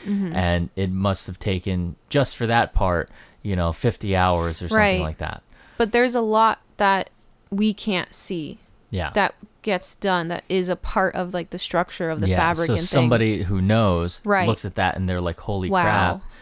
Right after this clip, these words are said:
Speaker 2: uh, you spent a lot of time doing that." 'Cause you could have easily done it where you can see it, you could see the stitching, you could do this,
Speaker 1: Right.
Speaker 2: but the attention to detail, the things that you,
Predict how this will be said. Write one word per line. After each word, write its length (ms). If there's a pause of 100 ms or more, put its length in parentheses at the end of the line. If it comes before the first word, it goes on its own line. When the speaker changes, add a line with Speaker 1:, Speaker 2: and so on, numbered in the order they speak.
(460)
Speaker 2:
uh, 300 (160)
you 160
spent 240
a 40
lot 160
of 80
time 260
doing 260
that." 160 (180)
'Cause 140
you 100
could 160
have 80
easily 440
done 240
it 200 (300)
where 200
you 220 (100)
can 320
see 340
it, 120
you 100
could 120
see 200
the 120
stitching, 500
you 120
could 80
do 120
this, 80 (220)
Speaker 1:
Right. 400
Speaker 2:
but 20
the 80
attention 440
to 80
detail, 580
the 120
things 300
that 180
you, 160